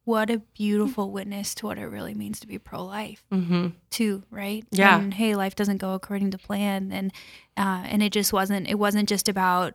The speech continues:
Speaker 1: you having Lena. It was actually the long game.
Speaker 2: Mm-hmm.
Speaker 1: Like, we're in this with you for the long game.
Speaker 2: Yep. Yeah. And, you know, my, my mom, um,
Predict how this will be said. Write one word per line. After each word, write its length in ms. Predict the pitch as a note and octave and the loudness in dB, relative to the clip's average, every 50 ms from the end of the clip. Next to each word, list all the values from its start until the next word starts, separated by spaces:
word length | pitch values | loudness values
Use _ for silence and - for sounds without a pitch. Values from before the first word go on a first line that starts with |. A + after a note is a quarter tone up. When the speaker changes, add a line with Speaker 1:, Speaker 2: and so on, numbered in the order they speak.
| _ _ _ _ _ | _ _ _ _ _
Speaker 1:
you 260 | - G3+ G3 G3 G3 F#3+ | -6 -4 -2 0 0 0
having 380 | F3+ F#3 F3 F3+ F3+ F#3+ G3 G#3 | 2 2 0 2 2 2 4 4
Lena. 380 | G#3 G#3+ A3+ A#3 B3+ C4 A#3+ - | 4 4 4 4 4 4 2 0
It 100 | - G3+ | 0 2
was 160 | G3+ G3 G3 | 2 2 2
actually 560 | F#3 E3+ F3 - - - - G3+ F#3+ F#3+ F#3+ | 0 0 0 -2 -4 -2 0 2 2 2 2
the 120 | F#3 F#3+ F#3 | 2 0 0
long 300 | F3 E3 E3 F3+ F3+ F#3+ | 0 0 -2 -2 -4 -6
game. 320 | F#3+ F#3+ F#3+ G3 G3 G3 - _ _ _ - | -8 -8 -6 -6 -6 -6 -8 _ _ _ 0
Speaker 2:
Mm-hmm. 320 | G3+ F3 - - F3 E3 | 0 0 0 0 0 2
Speaker 1:
Like, 180 | F3 G3 F#3 - | 2 2 2 2
we're 200 | G3 G3 G3 G3+ | 2 4 4 6
in 100 | G#3 G#3 | 6 6
this 240 | G#3+ G#3+ G#3 - - | 6 6 4 2 0
with 300 | G3+ F#3+ G3 G3 - - | 0 -2 -2 0 2 2
you 160 | A3+ A3+ A#3 | 4 4 2
for 220 | A3+ - G#3+ G3 F3+ | 2 0 -2 -2 -2
the 100 | F3 D#3 | -2 -4
long 300 | A#2+ B2+ - A#2 - E3 | -4 -4 -4 -6 -8 -10
game. 380 | - - - C3+ C3+ - G#3 - | -12 -14 -14 -12 -12 -12 -4 0
Speaker 2:
Yep. 240 | F#3 F3 F#3 - - _ _ _ _ _ _ _ - - - - _ _ - | 2 2 2 0 -6 _ _ _ _ _ _ _ -20 -20 -20 -20 _ _ 4
Yeah. 300 | G3 G3 G3+ G3 F#3+ - - | 6 8 10 10 8 8 6
And, 280 | G#3 G#3+ G#3+ G#3+ A3 - - - - - - - - | 6 4 4 2 -2 -4 -10 -18 -20 -20 -8 2 6
you 80 | A#3 | 6
know, 160 | A3+ A3+ A3 | 8 8 8
my, 280 | G#3+ G#3 G3+ F#3+ G3 G3+ - | 8 6 6 6 4 2 2
my 180 | - G3 F#3+ F#3+ | 4 6 6 8
mom, 800 | F#3 F#3 F3+ F#3 G3 G3+ F#3+ F3 E3+ D#3+ D#3+ E3 E3+ E3+ F#3+ - - _ _ _ - | 8 6 6 6 8 8 8 8 6 6 4 2 0 -2 -4 -8 -14 _ _ _ -2
um, 600 | F3+ E3+ E3 E3 E3 E3 E3 E3+ F3 F#3 F#3 G3 | 0 2 2 4 2 2 2 0 0 -2 -4 -6